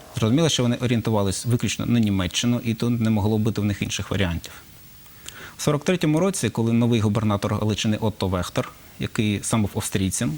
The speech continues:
за походженням, він дуже прихильно ставився до галичан і до української справи взагалі,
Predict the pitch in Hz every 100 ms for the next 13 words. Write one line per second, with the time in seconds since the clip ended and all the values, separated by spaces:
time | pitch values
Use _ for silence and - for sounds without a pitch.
0 | - 127 131 135 143 135 131 135 - -
1 | - 139 127 143 123 131 117 127 113 107
2 | 110 101 - 101 98 95 90 95 98 151
3 | - - 113 117 104 110 101 104 - 104
4 | 98 95 92 90 92